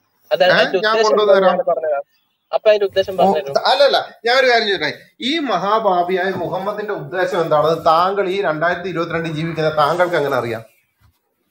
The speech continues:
Speaker 1: എങ്ങനെ?
Speaker 2: ഏ? മഹാഭാവിയായ മുഹമ്മദിന്റെ ഉദ്ദേശം എന്തായിരുന്നു എന്ന് താങ്കൾ ഈ രണ്ടായിരത്തി ഇരുപത്തിരണ്ടിൽ ജീവിക്കുന്ന താങ്കൾ എങ്ങനെ പറയാം? ആയിരത്തി നാനൂറ് വർഷത്തിന് മുമ്പ്
Speaker 1: ആ,
Speaker 2: ചത്ത്
Speaker 1: അത്,
Speaker 2: ഇപ്പോഴും
Speaker 1: അത്,
Speaker 2: മണ്ണിനടിയിൽ
Speaker 1: അതിനെക്കുറിച്ചാണ്
Speaker 2: കിടക്കുന്ന
Speaker 1: ഞാൻ
Speaker 2: പുള്ളിയുടെ
Speaker 1: പറയുന്നത്.
Speaker 2: ഉദ്ദേശം
Speaker 1: ഒരു
Speaker 2: അതായിരുന്നു എന്ന്
Speaker 1: പൊതു-,
Speaker 2: താങ്കൾക്ക് എങ്ങനെ
Speaker 1: അതായത്
Speaker 2: അറിയാൻ പറ്റും?
Speaker 1: അത്,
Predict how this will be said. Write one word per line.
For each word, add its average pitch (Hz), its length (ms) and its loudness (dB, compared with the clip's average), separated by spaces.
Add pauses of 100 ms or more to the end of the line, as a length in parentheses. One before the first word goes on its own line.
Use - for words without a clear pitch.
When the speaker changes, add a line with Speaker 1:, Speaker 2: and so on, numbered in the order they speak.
(180)
Speaker 1:
എങ്ങനെ? 165 300 2 (420)
Speaker 2:
ഏ? 170 100 4 (240)
മഹാഭാവിയായ 196 800 4
മുഹമ്മദിന്റെ 190 640 -2
ഉദ്ദേശം 180 480 0
എന്തായിരുന്നു 165 540 2
എന്ന് 165 240 -2
താങ്കൾ 180 360 2
ഈ 190 60 -4
രണ്ടായിരത്തി 170 480 2
ഇരുപത്തിരണ്ടിൽ 190 480 -8
ജീവിക്കുന്ന 160 420 -10
താങ്കൾ 165 320 -2
എങ്ങനെ 147 160 -2
പറയാം? 131 260 -2
ആയിരത്തി 160 280 -2
നാനൂറ് 185 320 0
വർഷത്തിന് 170 400 -6
മുമ്പ് 156 200 -2
Speaker 1:
ആ, - 20 4
Speaker 2:
ചത്ത് 147 460 2
Speaker 1:
അത്, 160 160 2
Speaker 2:
ഇപ്പോഴും 180 280 2
Speaker 1:
അത്, 180 60 4
Speaker 2:
മണ്ണിനടിയിൽ 175 540 2
Speaker 1:
അതിനെക്കുറിച്ചാണ് - 40 -2
Speaker 2:
കിടക്കുന്ന 190 340 2
Speaker 1:
ഞാൻ 175 100 0
Speaker 2:
പുള്ളിയുടെ 214 320 2
Speaker 1:
പറയുന്നത്. 185 120 -2
Speaker 2:
ഉദ്ദേശം 185 300 -2
Speaker 1:
ഒരു 180 160 0
Speaker 2:
അതായിരുന്നു 170 280 0
എന്ന് - 120 0
Speaker 1:
പൊതു-, - 80 -2
Speaker 2:
താങ്കൾക്ക് 175 400 2
എങ്ങനെ 208 200 2
Speaker 1:
അതായത് - 20 6
Speaker 2:
അറിയാൻ 196 300 4
പറ്റും? - 260 0
Speaker 1:
അത്, - 60 -4